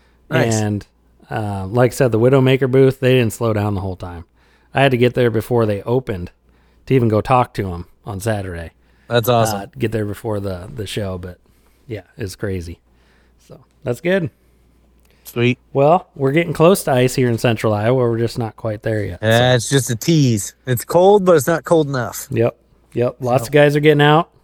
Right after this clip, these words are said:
Speaker 2: We're jealous. Keep sending pictures,
Speaker 1: You,
Speaker 2: posting
Speaker 1: you
Speaker 2: it,
Speaker 1: see,
Speaker 2: posting it to our page.
Speaker 1: you see the ponds froze over in the morning, and then they kinda open back up by the afternoon.
Speaker 2: Yep.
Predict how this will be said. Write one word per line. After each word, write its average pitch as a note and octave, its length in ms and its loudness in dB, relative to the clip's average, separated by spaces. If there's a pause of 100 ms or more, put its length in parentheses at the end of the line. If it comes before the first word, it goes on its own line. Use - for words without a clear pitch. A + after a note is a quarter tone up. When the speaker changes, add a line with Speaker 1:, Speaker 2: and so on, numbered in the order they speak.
(100)
Speaker 2:
We're C3 140 -2
jealous. C3 600 4
Keep C3+ 160 -6
sending C3+ 300 0
pictures, C#3 480 0
Speaker 1:
You, D3 60 -4
Speaker 2:
posting C3 320 0
Speaker 1:
you B2+ 60 2
Speaker 2:
it, B2+ 40 0
Speaker 1:
see, E3 180 2
Speaker 2:
posting C#3+ 320 0
it B2+ 80 -4
to D3 100 2
our C3 100 2
page. C#3+ 440 2 (520)
Speaker 1:
you C3+ 100 -8
see E3 160 -2
the D3+ 100 2
ponds D#3+ 300 0
froze D#3 260 4
over D#3+ 220 6
in D#3+ 80 4
the D3 80 2
morning, E3+ 360 2
and D3 140 -2
then C#3 120 -4
they C3 100 -2
kinda C3 260 -4
open B2+ 240 -4
back B2 240 -2
up B2 160 -4
by A#2 160 -6
the A2 140 -6
afternoon. G2+ 480 -12
Speaker 2:
Yep. A2+ 220 -10